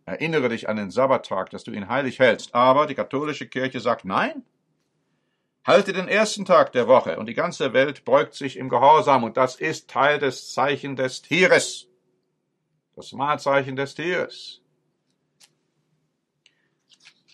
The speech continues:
In der History of the Norwegian Church in den Jahren vierzehnhundertfünfunddreißig und vierzehnhundertsechsunddreißig, da steht Folgendes.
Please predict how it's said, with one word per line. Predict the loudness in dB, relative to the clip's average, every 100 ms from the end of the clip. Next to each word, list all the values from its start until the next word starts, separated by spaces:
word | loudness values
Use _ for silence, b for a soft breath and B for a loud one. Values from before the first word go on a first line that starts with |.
| _ _ _ _ _ _ _ _ _ _
In | -4 2
der | 4 4
History | 4 -2 -2 -4 -4 -4 -8 _ _ _ _ _ _ -6
of | -6
the | -4 -6 -8 -12 _
Norwegian | -6 -4 -6 -8 -14
Church | -6 -6 -6 -18 -20 -20 _ _ _ _ _ _ _ _ _ _
in | -10
den | -2
Jahren | 0 0
vierzehnhundertfünfunddreißig | -2 -4 -4 -8 -8 -10 -10 -10 0 2 2 -2 -12
und | -12
vierzehnhundertsechsunddreißig, | -10 -10 -10 -8 -8 -8 -10 -6 -4 -4 -8 -20 -20 _ -20
da |
steht | -12 -8
Folgendes. | -6 -6 -10 -20 -20